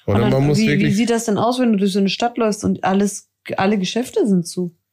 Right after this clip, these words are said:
Speaker 1: Ja. Ich weiß auch nicht, wie, ob man sich da jetzt andere Konzepte einfallen lassen muss und daraus, keine Ahnung, einen Mix macht aus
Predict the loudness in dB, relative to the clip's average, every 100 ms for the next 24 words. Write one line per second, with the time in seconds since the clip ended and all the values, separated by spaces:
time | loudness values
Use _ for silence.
0 | _ -8 -6 -8 -12 _ _ _ _ _
1 | _ _ _ _ _ _ _ _ _ _
2 | _ _ _ _ _ _ -6 -4 -2 0
3 | 0 -2 -2 -4 -4 -2 0 2 2 -2
4 | -2 0 0 -4 -10 -12 -14 -8 -4 0
5 | -2 0 -2 -2 -4 -4 -2 -2 0 0
6 | 2 0 -2 -2 0 -2 -4 -2 -2 0
7 | -2 -2 -8 -10 -10 -10 -16 -16 -6 -2
8 | 0 0 0 0 0 0 0 0 -4 -4
9 | -4 -4 -6 -6 -6 -8 -12 -16